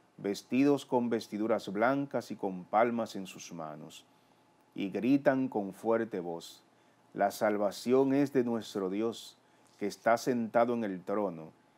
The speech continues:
y del Cordero'". Y todos los ángeles que estaban en pie alrededor del trono, de los ancianos y de los cuatro vivientes, se postraron delante del trono, rostro en tierra,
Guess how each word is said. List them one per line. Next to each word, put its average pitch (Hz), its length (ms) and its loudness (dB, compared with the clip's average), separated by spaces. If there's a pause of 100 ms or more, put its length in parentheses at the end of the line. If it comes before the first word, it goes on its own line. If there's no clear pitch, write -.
(200)
y 107 120 0
del 107 280 2
Cordero'". 95 640 -2 (580)
Y 107 140 -6
todos 147 460 4
los 139 260 -2
ángeles 117 580 2
que 98 100 -8
estaban 113 400 0
en 98 220 -4
pie 113 240 2
alrededor 101 580 0
del 98 200 -4
trono, 98 520 -4 (200)
de 95 140 -6
los 95 200 -6
ancianos 92 800 -4
y 95 60 -8
de 87 80 -8
los 85 200 -10
cuatro 110 440 0
vivientes, 113 800 -4 (420)
se - 180 -2
postraron 131 640 4
delante 135 500 2
del 98 240 -2
trono, 120 420 0
rostro 107 380 -4
en 87 160 -6
tierra, 110 560 -2